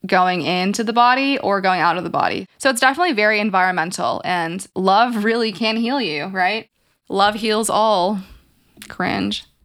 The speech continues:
But also other symptoms of a blocked heart center are, you know, when you meet someone super joyful and whenever you look at their face, you just feel pure joy and they just give off such a good vibe, right? You can just see it in their eyes.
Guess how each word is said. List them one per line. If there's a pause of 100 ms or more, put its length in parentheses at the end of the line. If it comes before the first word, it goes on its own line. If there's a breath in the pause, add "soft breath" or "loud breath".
(180)
But
also
other
symptoms
of
a
blocked
heart
center
are,
you
know,
when
you
meet
someone
super
joyful
and
whenever
you
look
at
their
face,
you
just
feel
pure
joy
and
they
just
give
off
such
a
good
vibe,
right?
You
can
just
see
it
in
their
eyes.